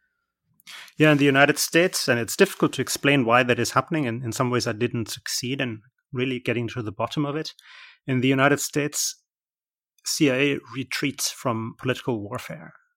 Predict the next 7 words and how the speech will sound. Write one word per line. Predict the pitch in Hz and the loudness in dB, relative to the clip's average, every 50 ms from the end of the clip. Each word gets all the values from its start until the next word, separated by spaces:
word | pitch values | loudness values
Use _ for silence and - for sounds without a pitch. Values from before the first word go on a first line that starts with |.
| _ _ - | _ _ -8
Not | 147 127 135 151 170 - | -2 2 2 2 2 2
completely, | - - 208 185 - - - 190 180 - - 185 175 165 | 0 -4 -4 -4 -4 -2 -2 -2 -2 -2 -4 -6 -4 -4
but, | 139 135 123 - - _ _ _ | -4 -6 -8 -8 -12 _ _ _
but, | - 131 104 - _ _ _ _ - | -8 -8 -8 -10 _ _ _ _ -6
but | 139 123 - | -4 -4 -2
largely. | 120 110 110 120 117 - - - - - 131 - _ _ _ _ _ - - - - - _ _ _ - - | -2 0 0 0 0 -2 -6 -10 -12 -14 -16 -20 _ _ _ _ _ -20 -20 -20 -20 -20 _ _ _ -8 -4
And, | 127 117 | -4 -4